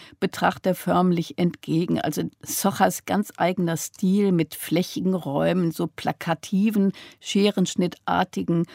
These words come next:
Figuren, dann sehr viel kreativen und witzigen Ideen. Das spricht uns unmittelbar an. Ich bringe jetzt nur das Beispiel des Titelbildes, muss ich unbedingt ganz kurz nur sagen. Da sitzt Napoleon in einer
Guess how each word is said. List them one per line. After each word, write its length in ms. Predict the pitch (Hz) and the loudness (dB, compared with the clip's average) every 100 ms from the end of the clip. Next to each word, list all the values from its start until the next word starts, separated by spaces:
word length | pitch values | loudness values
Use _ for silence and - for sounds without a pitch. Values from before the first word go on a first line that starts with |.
| - - | -14 -20
Figuren, 960 | - 220 - 196 196 220 190 185 180 | 0 0 2 2 4 4 4 2 4
dann 240 | - 180 - _ | 2 2 0 _
sehr 340 | - 208 269 | -6 2 4
viel 200 | 294 196 - | 4 0 -4
kreativen 840 | - - 185 165 - 190 190 180 | -6 0 2 0 -2 -2 0 -2
und 180 | 160 - | -2 -4
witzigen 360 | - - 170 | -6 -4 -4
Ideen. 440 | - 151 156 170 - _ _ _ | -2 -2 0 -2 -2 _ _ _
Das 160 | 175 160 | -6 -6
spricht 320 | - 165 - | -4 -6 -4
uns 140 | 175 - | -4 2
unmittelbar 520 | 180 180 185 180 196 | 4 4 4 2 4
an. 140 | 180 | 2
Ich 180 | - - | 0 -2
bringe 200 | 190 226 | 2 4
jetzt 160 | 214 233 | 6 8
nur 200 | 277 294 | 8 8
das 180 | 269 | 4
Beispiel 480 | - 208 214 - 202 | 4 2 2 0 -2
des 160 | 185 - | -2 0
Titelbildes, 640 | 262 311 196 202 196 190 | 2 4 4 4 2 0
muss 160 | 190 190 | -2 0
ich 100 | - | -2
unbedingt 440 | 208 226 196 190 | 0 0 0 0
ganz 280 | 185 214 - | 0 0 -2
kurz 320 | 180 180 - | -2 -2 0
nur 180 | 185 180 - - - - - | 0 0 -4 -14 -16 -18 -20
sagen. 400 | - 190 180 190 | 2 6 6 6
Da 140 | 190 185 | 4 4
sitzt 360 | 285 - - | 2 -2 4
Napoleon 720 | 285 - - 208 240 226 226 | 6 6 2 6 6 6 4
in 200 | - 202 | 4 2
einer 260 | - 160 | 2 2